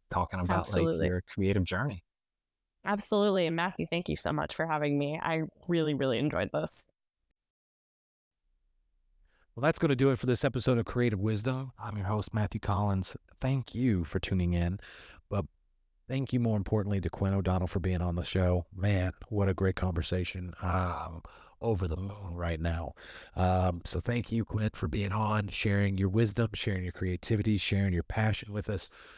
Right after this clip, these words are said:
Speaker 1: Uh, highly, highly appreciate it. Man,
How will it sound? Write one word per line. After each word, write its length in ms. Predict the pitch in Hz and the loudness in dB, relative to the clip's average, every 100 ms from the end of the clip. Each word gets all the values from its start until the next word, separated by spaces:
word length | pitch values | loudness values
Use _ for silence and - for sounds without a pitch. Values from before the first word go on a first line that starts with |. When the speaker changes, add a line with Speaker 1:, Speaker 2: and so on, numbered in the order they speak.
| - | -12
Speaker 1:
Uh, 260 | 101 92 87 | -4 -2 0
highly, 560 | 80 - 120 120 110 95 | -2 -2 0 2 2 4
highly 280 | 98 95 | 2 2
appreciate 600 | 92 - 98 - 95 95 | 0 0 -2 0 2 2
it. 160 | 95 90 - - - - - _ - | 2 0 -8 -20 -20 -20 -20 _ -6
Man, 340 | 107 120 107 | 0 0 0